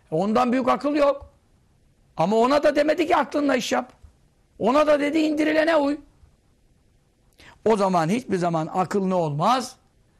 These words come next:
Güvene şayan olmaz. Akıl vahyi anlamaya kullanılmalıdır. Vahyin yerine geçemez. Altın yüzük, erkeklere altın takmak niye yasak?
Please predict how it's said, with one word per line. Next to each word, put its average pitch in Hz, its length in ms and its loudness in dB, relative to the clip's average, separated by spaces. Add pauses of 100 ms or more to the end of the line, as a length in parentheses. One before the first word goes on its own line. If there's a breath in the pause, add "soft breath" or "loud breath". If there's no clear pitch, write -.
(100)
Güvene 196 360 -2
şayan 185 420 -2
olmaz. 254 380 -4 (1040)
Akıl 302 480 0 (160)
vahyi 190 420 0
anlamaya 185 840 -2
kullanılmalıdır. 135 920 -6 (1000 soft breath)
Vahyin 202 420 0
yerine 202 380 0
geçemez. 170 580 -4 (680 loud breath)
Altın 240 280 2
yüzük, 285 460 0
erkeklere 254 460 -2
altın 240 320 -2
takmak 247 460 -4
niye 208 200 -2
yasak? 147 340 -6